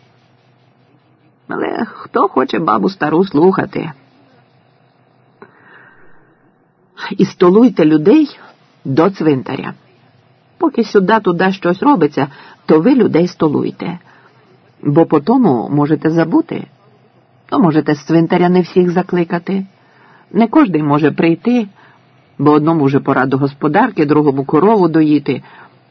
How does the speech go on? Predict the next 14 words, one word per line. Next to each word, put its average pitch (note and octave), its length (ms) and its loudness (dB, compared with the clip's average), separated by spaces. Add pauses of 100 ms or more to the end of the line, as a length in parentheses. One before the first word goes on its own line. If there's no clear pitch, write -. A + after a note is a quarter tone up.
а C#3 100 -2
похорон D3 400 0
може C#3 240 0
затягнутися. E3+ 880 -2 (680)
Так E3 160 -2
що A3+ 180 -2
столуйте E3+ 640 2
до D3+ 240 0
служби. C3+ 540 -6 (1080)
Щоби F3+ 300 2
люди G3 340 2
не D#3+ 140 2
йшли G3 280 -2
голодні, A#3 720 0